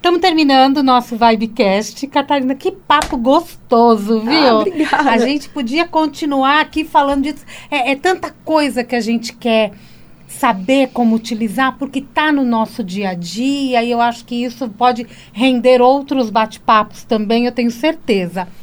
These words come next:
Speaker 1: Quero que você deixe uma mensagem pro nosso ouvinte,
Speaker 2: Eu posso
Speaker 1: pro nosso
Speaker 2: aproveitar essa
Speaker 1: seguidor.
Speaker 2: mensagem e falar o nome de cada um deles aqui?
Speaker 1: Lógico! Um
Speaker 2: O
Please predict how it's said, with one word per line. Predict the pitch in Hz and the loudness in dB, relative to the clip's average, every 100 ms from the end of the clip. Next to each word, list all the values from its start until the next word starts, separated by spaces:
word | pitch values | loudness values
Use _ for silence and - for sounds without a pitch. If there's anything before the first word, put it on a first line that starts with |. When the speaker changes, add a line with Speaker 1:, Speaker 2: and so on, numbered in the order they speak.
| - - - | -20 -18 -4
Speaker 1:
Quero | 381 381 | -2 -2
que | |
você | 359 | -4
deixe | 311 220 | -4 -2
uma | 320 | 0
mensagem | 302 294 - 269 220 226 | 0 -2 -4 -4 -4 -6
pro | 226 240 | -8 -8
nosso | 226 208 - 233 220 - | -8 -10 -8 -8 -6 0
ouvinte, | 269 269 196 185 233 226 - - 196 175 - | 0 0 -6 -4 -2 -4 -8 -12 -12 -10 -10
Speaker 2:
Eu | 220 | -4
posso | 240 247 | -2 -2
Speaker 1:
pro | 233 | -2
nosso | 226 214 | 0 -2
Speaker 2:
aproveitar | - 240 | -2 -2
essa | |
Speaker 1:
seguidor. | 220 208 196 | -2 -6 -8
Speaker 2:
mensagem | 196 - 208 196 180 180 | -10 -6 -6 -6 -10 -18
e | 196 | -18
falar | - 185 190 185 170 - - | -10 -4 0 -2 -2 -10 -12
o | |
nome | 190 185 185 | -10 -10 -12
de | - | -14
cada | - 180 175 | -14 -12 -10
um | 175 | -4
deles | 233 233 180 175 175 | -2 -2 -4 -8 -2
aqui? | 294 | 2
Speaker 1:
Lógico! | 294 311 330 381 403 - 349 349 - 294 | 4 6 6 4 2 -2 -4 -6 -4 0
Um | 269 247 226 | 2 2 -2
Speaker 2:
O | 208 | -6